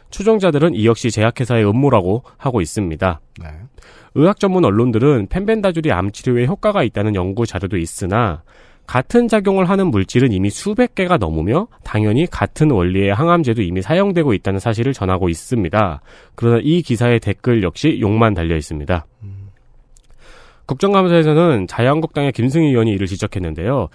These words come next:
Speaker 1: 이를 지적한 기사에도 역시 비난이 달려 있습니다.
Speaker 2: 이건 뭐 당 딱지 떼-, 떼고 볼 일이죠.
Speaker 1: 그 실제로 유튜브에서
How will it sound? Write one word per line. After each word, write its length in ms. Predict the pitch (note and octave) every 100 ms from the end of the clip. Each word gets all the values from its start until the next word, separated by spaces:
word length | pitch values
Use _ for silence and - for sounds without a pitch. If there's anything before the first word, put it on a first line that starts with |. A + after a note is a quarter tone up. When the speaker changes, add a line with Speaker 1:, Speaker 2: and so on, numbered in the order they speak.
| - -
Speaker 1:
이를 200 | A#2 D3+
지적한 420 | - D3 F#3+ F3+
기사에도 460 | A#2+ A2 A#2 G#2+ C3+
역시 380 | F2+ - G#2 F#2+
비난이 380 | - G#2+ G2+ F#2+
달려 280 | F2 F2+ F2+
있습니다. 640 | D#2 G#2+ D#2+ C#2+ F#2 - _ -
Speaker 2:
이건 280 | A#2+ D#3+ E3+
뭐 380 | C#3 C3+ A2+ G#2+ -
당 760 | - C3+ E3 E3+ D#3 C3+ A#2 A2
딱지 300 | D#3 - C#3+ -
떼-, 160 | F3+ F3+ -
떼고 240 | G3+ G3
볼 220 | D3+ B2 G#2
일이죠. 380 | F2 D#2+ D#2+ - - - - _ -
Speaker 1:
그 380 | D#3 D3+ D3+
실제로 460 | D3+ C4+ - B3 G3
유튜브에서 960 | B2+ G3 F3 D#3+ C3 F3+ F3+ B2 F#2